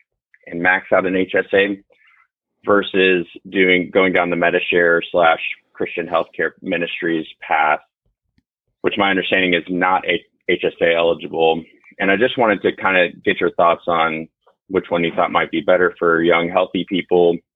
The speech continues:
and if there's anything that's, that Medishare Christian Healthcare Ministries offers that I guess would make it much more beneficial than the opportunity, you know, outweigh the opportunity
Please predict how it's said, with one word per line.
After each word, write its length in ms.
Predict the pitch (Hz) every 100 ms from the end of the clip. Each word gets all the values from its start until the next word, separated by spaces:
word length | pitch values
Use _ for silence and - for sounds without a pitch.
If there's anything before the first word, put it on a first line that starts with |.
| _ _ _ _ _ _
and 400 | - 90 87 85
if 100 | 82 -
there's 200 | 87 82 98
anything 440 | 95 90 90 85
that's, 240 | 80 82 - - _ _ _ _ _ - _ _
that 140 | 101 98
Medishare 600 | 104 107 110 113 98 92
Christian 320 | 110 98 98
Healthcare 440 | 98 92 - 87 82
Ministries 560 | 87 87 - 87 82 - _
offers 580 | 85 87 - 110 107 101 - _ _ _ 90
that 320 | 90 87 85 - _ _ _ _ _ _ -
I 80 | 95
guess 220 | 104 104 -
would 100 | 92
make 240 | 92 90
it 220 | 90 85 _ _ -
much 300 | 95 92 -
more 180 | 92 85
beneficial 760 | 90 85 - 85 - 82 80
than 200 | 87 82
the 120 | 80 80
opportunity, 840 | 78 82 - 82 78 76 78 -
you 100 | -
know, 160 | 80 76
outweigh 340 | 78 78 80
the 120 | 76 76
opportunity 640 | 78 78 82 78 73